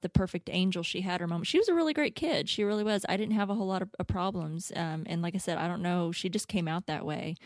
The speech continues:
Um, she was pre-programmed, I guess. And, um, 'cause I don't feel I had two shits to do with how well she's, you know, behaved in life and not gotten into as much trouble. Because if karma had anything to do with it and the shit that I did as a kid,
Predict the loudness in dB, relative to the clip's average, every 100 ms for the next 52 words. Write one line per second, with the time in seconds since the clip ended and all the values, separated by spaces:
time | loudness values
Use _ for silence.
0 | -20 -20 -8 -2 -2 -2 -6 -6 0 2
1 | 2 2 2 2 2 0 0 -4 -4 -4
2 | -4 -4 -4 -4 -6 -4 -2 -2 -2 -4
3 | -6 -8 -8 -4 0 0 -2 -4 -2 -2
4 | -4 -6 -10 -4 0 2 0 0 -6 -4
5 | 0 0 -2 -2 -2 -2 -2 -2 -2 -2
6 | -2 -2 -6 _ -6 -4 -6 -6 -4 -2
7 | 0 -2 -4 -6 -4 -2 -4 -6 -6 -6
8 | -6 -6 -6 -6 -4 -4 -4 -2 -4 -4
9 | -2 -2 -2 -6 -14 -6 -6 0 0 2
10 | 4 2 2 2 2 2 0 0 2 4
11 | 4 4 2 0 -2 -2 -2 -2 -2 -2
12 | -2 0 0 0 2 0 -2 -6 -20 -20
13 | _ -4 -2 -2 -2 0 2 0